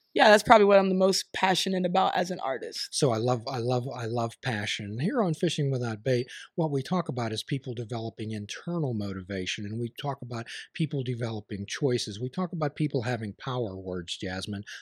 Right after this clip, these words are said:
Speaker 2: "I am" and "I choose."
Speaker 1: Mm.
Speaker 2: So quite often,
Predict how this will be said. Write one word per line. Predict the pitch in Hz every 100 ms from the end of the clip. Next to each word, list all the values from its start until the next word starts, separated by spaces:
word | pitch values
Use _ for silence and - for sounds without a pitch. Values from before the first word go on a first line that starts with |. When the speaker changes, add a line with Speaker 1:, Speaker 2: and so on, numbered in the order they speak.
| -
Speaker 2:
"I | 127 135 143 -
am" | 131 139 147 -
and | 107 110
"I | 117 120
choose." | - - 147 123 92 - 214 202
Speaker 1:
Mm. | 190 185 180
Speaker 2:
So | - 135 110 107 -
quite | 143 123
often, | 139 139 135 135 151